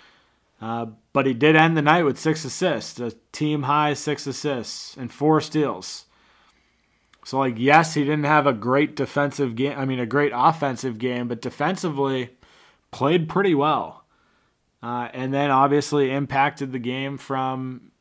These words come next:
his assists. So,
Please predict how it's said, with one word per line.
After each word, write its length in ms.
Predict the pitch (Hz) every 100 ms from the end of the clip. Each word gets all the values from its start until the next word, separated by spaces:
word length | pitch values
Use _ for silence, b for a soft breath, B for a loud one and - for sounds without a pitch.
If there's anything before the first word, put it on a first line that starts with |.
| _
his 220 | 113 131 131
assists. 720 | 127 156 165 - - - - _ _ _ _ _ _
So, 520 | - 131 131 127